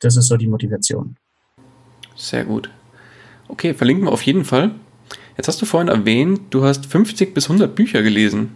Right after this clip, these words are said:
Speaker 2: Das ist ja eine ordentliche Menge zum Thema Finanzen. Gibt's da
Speaker 1: Mhm.
Speaker 2: welche, die dir besonders in Erinnerung geblieben sind, die du besonders empfehlen kannst?
Speaker 1: Ja,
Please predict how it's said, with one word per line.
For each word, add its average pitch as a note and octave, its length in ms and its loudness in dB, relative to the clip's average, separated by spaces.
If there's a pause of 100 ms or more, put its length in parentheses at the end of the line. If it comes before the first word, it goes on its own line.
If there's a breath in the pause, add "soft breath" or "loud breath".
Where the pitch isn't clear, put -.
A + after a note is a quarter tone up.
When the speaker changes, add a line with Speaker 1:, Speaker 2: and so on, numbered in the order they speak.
(140)
Speaker 2:
Das - 100 -14
ist - 60 -12
ja B2+ 40 2
eine B2+ 180 0
ordentliche C#3 360 0
Menge D#3+ 340 0
zum C#3+ 180 -4
Thema D3 240 -2
Finanzen. C3 540 -2 (480)
Gibt's - 260 -4
da G3 120 6
Speaker 1:
Mhm. C3+ 40 6
Speaker 2:
welche, D#3 300 2
die F3+ 540 -2 (260)
dir C#3 100 2
besonders C3+ 460 2
in C#3+ 100 2
Erinnerung F#3+ 460 2
geblieben F3+ 340 -2
sind, F#3 360 -2
die C#3+ 80 0
du C#3 80 -2
besonders C#3 400 -2
empfehlen D3 400 0
kannst? - 360 -4 (760)
Speaker 1:
Ja, B2 420 4